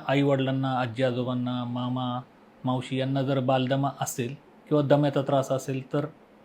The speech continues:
त्या बाळांना बालदमा होण्याची शक्यता अधिक असते. दुसरं एक कारण म्हणजे ॲलर्जी.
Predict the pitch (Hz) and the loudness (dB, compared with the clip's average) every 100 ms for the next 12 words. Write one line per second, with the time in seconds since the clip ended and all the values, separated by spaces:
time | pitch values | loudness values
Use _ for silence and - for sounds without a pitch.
0 | - - - - 160 151 143 139 139 151 | -20 -20 -20 2 6 8 6 4 0 -2
1 | 180 - 139 135 139 131 127 135 127 135 | -4 -4 -2 0 0 0 -4 -6 -6 -6
2 | - 135 147 160 160 151 147 101 - - | -4 0 0 0 2 6 4 2 -6 -14
3 | - - - - - - - 143 - 180 | -20 -20 -20 -20 -20 -14 -2 2 6 6
4 | 170 165 165 160 151 151 - 151 143 117 | 8 8 8 6 2 -2 4 6 8 6
5 | 95 110 | 0 -10